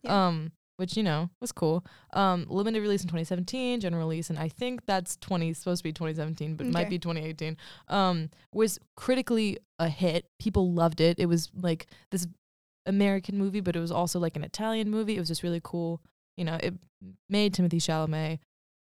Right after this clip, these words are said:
Speaker 2: Did not make Armie Hammer as much, which is surprising. Um,
Speaker 1: I
Speaker 2: and
Speaker 1: think it did.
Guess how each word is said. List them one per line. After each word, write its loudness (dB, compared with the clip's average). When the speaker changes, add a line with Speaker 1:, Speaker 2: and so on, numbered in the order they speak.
Speaker 2:
Did 2
not 4
make 2
Armie 8
Hammer 6
as 2
much, -2
which -6
is -2
surprising. 0
Um, 2
Speaker 1:
I 6
Speaker 2:
and 4
Speaker 1:
think 4
it -4
did. -6